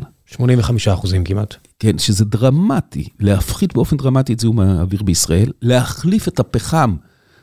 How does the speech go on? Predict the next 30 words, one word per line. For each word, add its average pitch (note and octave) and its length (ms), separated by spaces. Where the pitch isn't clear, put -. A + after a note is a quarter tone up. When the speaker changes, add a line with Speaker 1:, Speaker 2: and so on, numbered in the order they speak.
Speaker 2:
וגם A#2+ 260
את D#3+ 120
הנפט, F3+ 360
היה G#2 140
עוד A#2 160
סולר, A#2+ 460
פחם C#3 340
וסולר A#2 360
בכל G2 300
תחנות C3 400
הכוח A#2 260
בארץ G#2+ 420
בגז G2 400
טבעי, - 340
ירדנו C3 500
מחמישים, B2+ 480
שישים B2 340
אחוז - 400
פחם A2 400
לפחות - 960
מעשרים A2+ 340
אחוז G#2 220
השנה F#2+ 300
אנחנו G2+ 220
צריכים - 260
להיות, A2 340
תוך - 220
שלוש B2+ 280
שנים B2 260
מהיום, A2 440